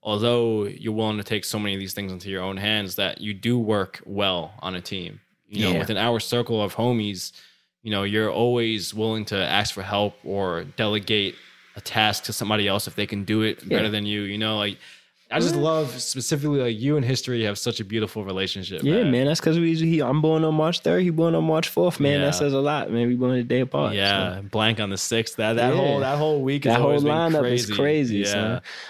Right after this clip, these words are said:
Speaker 2: But,
Speaker 1: Yeah.
Speaker 2: um, yeah, son, that's the Pisces in us. But also, uh, as far as, like, the group dynamic goes, this is also motherfuckers that I've been in it with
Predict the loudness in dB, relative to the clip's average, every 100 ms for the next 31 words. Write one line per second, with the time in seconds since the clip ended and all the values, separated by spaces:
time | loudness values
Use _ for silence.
0 | -20 _ 2 4 4 4 2 2 0 -2
1 | 2 4 4 2 2 2 2 2 0 0
2 | 4 4 2 2 4 4 4 2 0 -2
3 | 2 4 2 2 4 4 2 2 2 2
4 | 0 0 0 2 4 2 -2 -6 _ _
5 | _ _ _ _ _ _ _ 2 4 6
6 | 4 4 4 2 2 0 6 6 6 4
7 | 4 4 4 2 2 2 4 4 4 2
8 | -2 0 2 4 2 2 2 2 2 2
9 | 2 2 0 -4 2 2 4 2 2 2
10 | 4 4 2 0 -8 _ _ _ _ _
11 | _ _ _ 2 2 2 2 2 4 4
12 | 2 2 0 -2